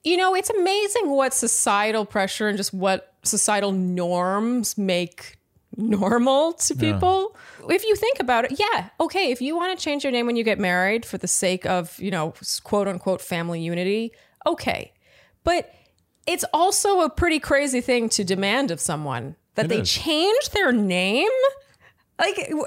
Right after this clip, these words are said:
Speaker 2: No, no, it's a big
Speaker 1: how many
Speaker 2: deal.
Speaker 1: things do we have in, in this life that are constant from birth throughout our life?
Speaker 2: If there's anything that's super antiquated, it's the changing of the
Speaker 1: Yes.
Speaker 2: woman's name.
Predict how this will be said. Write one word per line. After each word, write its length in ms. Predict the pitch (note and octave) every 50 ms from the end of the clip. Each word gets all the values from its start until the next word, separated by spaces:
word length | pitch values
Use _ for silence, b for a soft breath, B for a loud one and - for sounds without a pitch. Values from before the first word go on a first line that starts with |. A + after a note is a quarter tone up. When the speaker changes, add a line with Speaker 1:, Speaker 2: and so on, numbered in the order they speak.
| C4 B3
Speaker 2:
No, 240 | D3+ F3+ G3 C#3+ D3+
no, 240 | F3 G3 G#3 D3
it's 140 | A#2+ G#2 -
a 40 | C#3
big 60 | G#2+ -
Speaker 1:
how 160 | F4 F4+ F#4+
many 200 | G4 G4+ - -
Speaker 2:
deal. 120 | - F2 -
Speaker 1:
things 320 | E4+ E4+ F4 F4+ F#4+ C4+
do 140 | C4 D#4 D#4
we 180 | D#4 D#4 E4+
have 680 | C#4+ C4 C4+ C#4 D4 C#4+ B3 G3 F3+ F3 F3+ F3+ - - B B B B B
in, 280 | - A#3+ A#3 A#3 A#3 -
in 180 | - A3+ A#3
this 180 | A#3 A#3 A3+ -
life 320 | A3 A3 A3+ A#3 A3+ A3+
that 180 | - A3 G#3 G3+
are 80 | G3+ G3+
constant 580 | - - B3 A3+ A#3+ C4+ C4+ - A3 F#3 E3
from 220 | - G#3+ G3 G3 F3
birth 460 | G3+ G#3 G3+ A3+ B3 A#3+ - - - B B B B B B B B
throughout 380 | - - G#3+ A3+ A3+ A#3 C4 C#4
our 120 | C#4+ C#4 C4
life? 520 | A3+ A#3 A#3 G#3 F3 D#3+ D#3 E3 - - -
Speaker 2:
If 140 | D#3+ C#3+ C3+
there's 200 | E3 D#3 C3+ - -
anything 560 | - E3+ F3 F#3+ G3 F#3 C3+ - E3 D3+ C#3+
that's 180 | C3+ C3 - -
super 300 | - C#3 B2+ - A2+ G#2
antiquated, 640 | G#2 G#2 G#2 - G2+ - - G2+ F2+ E2+ F2 E2+ E2+
it's 180 | F#2 - -
the 120 | - - -
changing 440 | - - C3 A#2+ A3+ A3 F3+ A2+ A2
of 60 | G#2
the 60 | G2
Speaker 1:
Yes. 80 | G#2 F#2+
Speaker 2:
woman's 260 | F#2+ F#2 F#2 E2+ E2
name. 340 | G#2 F#2+ F2+ F2+ F2 F2+